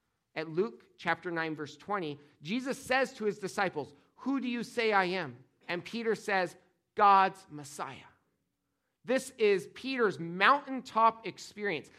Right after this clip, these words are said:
He has recognized Jesus for who he is, God's Messiah. And in the stead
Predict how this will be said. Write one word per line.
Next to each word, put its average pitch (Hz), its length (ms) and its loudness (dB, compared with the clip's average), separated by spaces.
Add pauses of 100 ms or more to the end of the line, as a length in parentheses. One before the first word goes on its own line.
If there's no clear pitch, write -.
(120)
He 262 240 -2
has 190 180 0
recognized 214 760 -2
Jesus 240 340 -6
for 208 180 0
who 285 240 -4
he 254 240 -6
is, 208 160 4
God's 185 380 2
Messiah. 220 500 0 (260)
And 214 340 2 (280)
in 226 300 0
the 220 280 0 (180)
stead 254 680 2